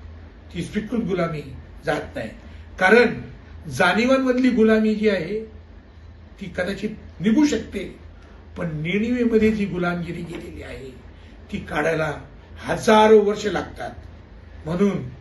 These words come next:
ज्या जगातल्या ज्या क्रांत्या आहेत, त्या क्रांत्या करणाऱ्या लोकांनी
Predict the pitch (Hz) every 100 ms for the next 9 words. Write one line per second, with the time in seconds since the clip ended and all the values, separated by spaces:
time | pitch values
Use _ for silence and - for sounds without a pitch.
0 | - - - - - - - 220 220 214
1 | 214 220 226 233 - 165 147 - 139 120
2 | - - - - 208 202 - 214 202 226
3 | 226 220 226 233 214 196 220 208 190 -